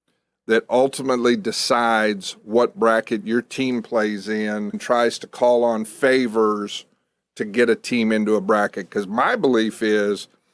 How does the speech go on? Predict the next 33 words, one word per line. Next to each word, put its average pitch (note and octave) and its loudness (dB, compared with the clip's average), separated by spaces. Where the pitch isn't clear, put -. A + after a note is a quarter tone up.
the A2 -6
teams F3+ 0
that B2+ -6
get D3 2
in C3+ 2
that B2 0
bracket A#2 2
have A2+ -4
to - -2
earn B2 2
their G#2+ 2
way G2+ 0
into G2 -6
that F#2+ -4
bracket. G2 -2
And A#2 0
how B2+ 0
do D#3 0
you C3+ 6
earn C#3 4
your C#3+ 2
way C#3 4
into C3 0
that C3 2
bracket? B2+ 0
You G#2+ -8
get C#3+ -4
your C#3 0
work A#2 0
done A2+ 2
on G#2+ 0
the G2 -4
field. G#2+ -6